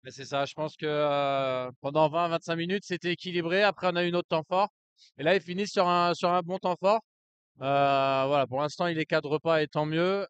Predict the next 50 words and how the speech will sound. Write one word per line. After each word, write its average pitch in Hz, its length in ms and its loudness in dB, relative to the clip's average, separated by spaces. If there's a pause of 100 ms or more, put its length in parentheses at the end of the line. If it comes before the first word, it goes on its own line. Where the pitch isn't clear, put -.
Euh, 127 1000 -6
ce - 100 -20
que 180 120 -6
je - 60 -10
trouve 185 200 -8
bien 180 200 -4
quand 165 100 -4
même, 165 120 -4
c'est 151 180 -12
que 139 440 -6
dès 151 120 -2
qu'on 165 120 -8
perd 156 140 -4
le 151 80 -8
ballon, 156 280 -2 (320)
je - 120 -20
trouve 151 180 -12
ça 147 160 -4
flagrant, 151 400 -4
c'est 151 160 -10
qu'on 131 220 -10
est 127 120 -8
tout 156 120 -10
de - 40 -20
suite 151 200 -16
sous - 140 -8
le 160 40 -10
ballon. 147 400 -2
Tout - 100 -20
le 143 40 -12
monde 147 160 -10
se, 127 480 -6 (260)
se - 140 -10
remet 143 160 -6
sous - 160 -12
le 147 40 -14
ballon 151 200 -2
et 156 40 -6
c'est 139 100 -14
pour 131 100 -12
ça 156 100 -12
qu'on 147 140 -10
a 135 80 -6
l'impression 135 380 -8
des 135 120 -8
fois 139 160 -6
de, 120 220 -6 (420)
de, 120 400 -4
de 123 80 -2
hand. 135 380 -4